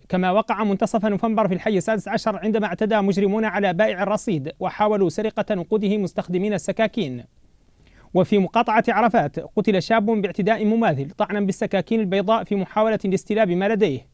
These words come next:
وفي مدينة فديرك وبير مقرين عرفت المنطقة جرائم غامضة استهدفت أحيانا المنازل بالحرق وأدت لمقتل شخص واحد.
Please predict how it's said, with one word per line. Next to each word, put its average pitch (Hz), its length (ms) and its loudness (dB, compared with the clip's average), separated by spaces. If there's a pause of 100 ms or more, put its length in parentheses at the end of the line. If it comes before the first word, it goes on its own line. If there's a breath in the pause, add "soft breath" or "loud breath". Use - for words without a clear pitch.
(280)
وفي 202 240 4
مدينة 233 300 4
فديرك 233 540 4
وبير 233 240 4
مقرين 226 440 2
عرفت 190 360 0
المنطقة 233 480 0
جرائم 208 380 2
غامضة 190 440 0 (200)
استهدفت 214 500 2
أحيانا 220 360 -2
المنازل 202 520 0
بالحرق 165 560 -2 (420 soft breath)
وأدت 190 500 4
لمقتل 190 480 0
شخص - 280 -4
واحد. 214 520 -2